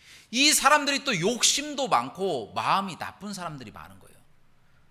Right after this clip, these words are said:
그래서 백만 원만 세금으로 걷어라 했는데 그 사람들에게서 이백만 원, 삼백만 원씩 걷는 거예요, 세금을. 그래서 백만 원은 로마에가, 로마에다가 바치고 이백만 원은 자기가 갖는 겁니다.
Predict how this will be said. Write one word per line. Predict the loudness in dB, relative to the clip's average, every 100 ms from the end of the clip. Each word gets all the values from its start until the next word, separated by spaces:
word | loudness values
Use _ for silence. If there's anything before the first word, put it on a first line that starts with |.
| _
그래서 | -4 -2 2 2 2 -2 -14 _ _
백만 | -8 -4 -2
원만 | -4 0 0 0 -2
세금으로 | -8 -8 -6 -8
걷어라 | -10 -12 -8 -8 -10 -20 _ _ _ -2
했는데 | -2 0 8 12 12 10 2 -12 -20 _ -4
그 | 0 2
사람들에게서 | 4 2 2 -2 0 -2
이백만 | -4 -2 0 0 0 -4
원, | -4
삼백만 | -6 -8 -10 -10 -10
원씩 | -10 -12
걷는 | -14 -20 -20
거예요, | -20 -20
세금을. | -20 -20 -20 _ _ _ _ _ _
그래서 | -12 -10 -10
백만 | -10 -8 -4 -4
원은 | -6 -8 -12 -14 -20 _
로마에가, | -6 -4 -2 -2 -4 -4 -6 -10
로마에다가 | -8 -4 -2 -2 -6 -12
바치고 | -12 -6 -6 -6 -16 -18 -20 -8
이백만 | 2 2 2 2 4 4
원은 | 2
자기가 | 2 4 4 8 6
갖는 | 6 -2
겁니다. | -8 -10 -12 -20